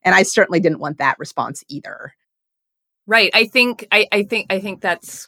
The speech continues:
Speaker 2: correct. I don't know what the solution is. I don't, 'cause I, I also think that amongst our friends, I feel like when that would happen,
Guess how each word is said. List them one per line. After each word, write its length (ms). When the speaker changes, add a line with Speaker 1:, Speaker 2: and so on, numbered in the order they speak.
Speaker 2:
correct. 720
I 80
don't 140
know 100
what 140
the 80
solution 540
is. 240
I 60
don't, 300
'cause 180
I, 160
I 100
also 380
think 300
that 380
amongst 760
our 120
friends, 920
I 60
feel 260
like 300
when 280
that 240
would 120
happen, 600